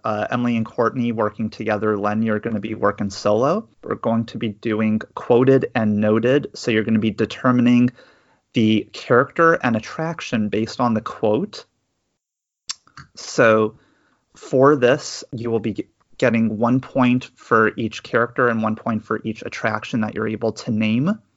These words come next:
So for this set of rounds, each person, when you're working solo for a round, you will have the opportunity to ask for a hint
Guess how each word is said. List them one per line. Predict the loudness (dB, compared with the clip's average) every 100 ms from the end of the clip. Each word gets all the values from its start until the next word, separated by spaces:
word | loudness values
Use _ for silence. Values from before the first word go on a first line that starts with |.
| _ _
So | 2 4
for | 4 0 -4 _
this | -2 0 0 -6
set | -8 0 0 0
of | -4 -2
rounds, | -2 -2 -2 -2 -4 -10 _ -6
each | -6 -6 -6
person, | 0 2 0 -4 0
when | 2
you're | 2
working | 2 0 -2 -6 -6
solo | -6 -8 -2 0 0 -2 -2 -8 _ _ _
for | 0 4
a | 4
round, | 2 -2 -4 -6 _ -10
you | -2 2
will | 2 2
have | 0 0
the | 0
opportunity | 0 0 -2 -4 -2 0 -2 -4 -6 -10 _ _ -8
to | -4 0
ask | 2 2 0 -14
for | -2 0 0
a | -2 -10
hint | -10 -8 -6 -8 -18